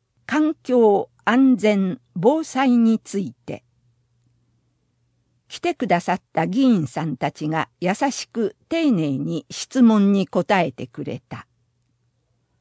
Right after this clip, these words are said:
後がない生き方で一歩前に出るとの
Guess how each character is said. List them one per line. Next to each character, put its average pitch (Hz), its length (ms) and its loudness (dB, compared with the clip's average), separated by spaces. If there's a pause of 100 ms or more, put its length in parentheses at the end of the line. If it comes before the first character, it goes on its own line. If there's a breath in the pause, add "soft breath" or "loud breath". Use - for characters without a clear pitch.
(500)
後 311 280 0
が 160 180 -2
な 202 200 0
い 220 200 -2
生 175 120 -8
き - 160 -20
方 165 340 -2
で 160 220 -4 (320)
一 285 140 -2
歩 - 320 -4
前 240 320 2
に 143 260 -6
出 180 180 2
る 165 160 -4 (300)
と 196 100 -2
の 170 260 -4